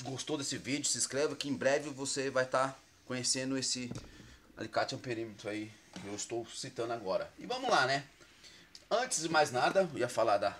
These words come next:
da criança aqui. Vamos também, que nem aqui, ó. Esse aqui é o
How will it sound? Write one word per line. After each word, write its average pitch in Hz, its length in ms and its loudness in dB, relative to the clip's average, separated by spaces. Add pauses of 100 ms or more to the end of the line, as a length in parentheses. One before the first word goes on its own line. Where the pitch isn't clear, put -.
(260)
da - 60 -14
criança 101 400 -10
aqui. 143 280 -10 (300)
Vamos 151 460 2 (180)
também, 139 540 2 (160)
que 120 80 -6
nem 139 80 0
aqui, 143 160 -4
ó. 90 100 2 (2500)
Esse 107 180 -6
aqui 127 140 -4
é - 20 2
o 131 100 -2